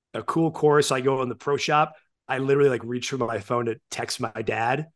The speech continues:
to be like, "Hey, look, I'm in the pro shop at whatever." And that's happened literally, like, four or five times in the last couple months. And it's, it's wild.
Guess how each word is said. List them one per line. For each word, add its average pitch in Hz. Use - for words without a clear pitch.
to -
be 139
like, 120
"Hey, 156
look, 180
I'm 135
in 147
the 147
pro 160
shop 143
at 135
whatever." 139
And 120
that's 131
happened 123
literally, 107
like, 95
four 117
or 98
five 98
times 95
in 101
the 98
last -
couple 101
months. 95
And 95
it's, 90
it's 101
wild. 98